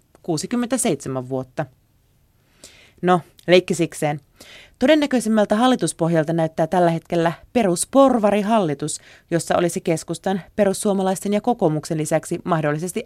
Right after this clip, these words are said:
R K P. Mutta kysymys kuuluu, lähteekö kokoomus mukaan tällaiseen leikkiin? Kokoomuksen entinen puoluesihteeri kuulosti epäilevältä vaali-illan jälkeisenä aamuna Huomenta Suomen haastattelussa.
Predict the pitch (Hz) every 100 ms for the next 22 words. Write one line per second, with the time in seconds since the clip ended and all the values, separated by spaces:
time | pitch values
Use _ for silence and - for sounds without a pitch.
0 | 190 165 - 139 139 151 151 _ _ _
1 | _ _ - - - _ 208 208 233 311
2 | 311 254 - 247 247 175 156 - _ -
3 | 180 156 156 175 170 226 226 208 208 247
4 | 269 190 147 147 160 147 143 147 156 175
5 | 165 _ 143 151 135 _ _ _ _ _
6 | _ _ - - _ - 196 202 170 175
7 | 165 175 180 175 220 175 147 156 151 156
8 | 151 165 160 - - - 147 143 143 175
9 | 190 190 156 160 170 175 175 180 196 202
10 | 220 190 156 160 - - 202 147 143 170
11 | - 208 196 190 175 - 139 139 139 -